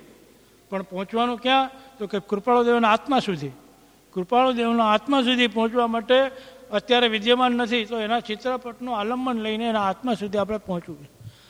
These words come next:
આપણો હેતુ આ છે. અને ત્યાં નહીં પહોંચાય, તો માત્ર ચિત્રપટથી આપણું કામ નહીં થાય.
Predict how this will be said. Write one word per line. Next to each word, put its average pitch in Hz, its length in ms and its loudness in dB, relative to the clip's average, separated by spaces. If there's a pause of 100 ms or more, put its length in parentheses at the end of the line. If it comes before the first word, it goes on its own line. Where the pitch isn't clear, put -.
(100)
આપણો 196 240 -2
હેતુ 185 300 -2
આ 220 160 -2
છે. 139 140 -12 (520)
અને 202 180 -4
ત્યાં 226 300 4
નહીં 247 180 6
પહોંચાય, 233 440 6 (320)
તો 220 80 -8
માત્ર 202 360 -2
ચિત્રપટથી 247 640 0
આપણું 240 240 4
કામ 240 260 2
નહીં 240 160 -6
થાય. 160 180 -16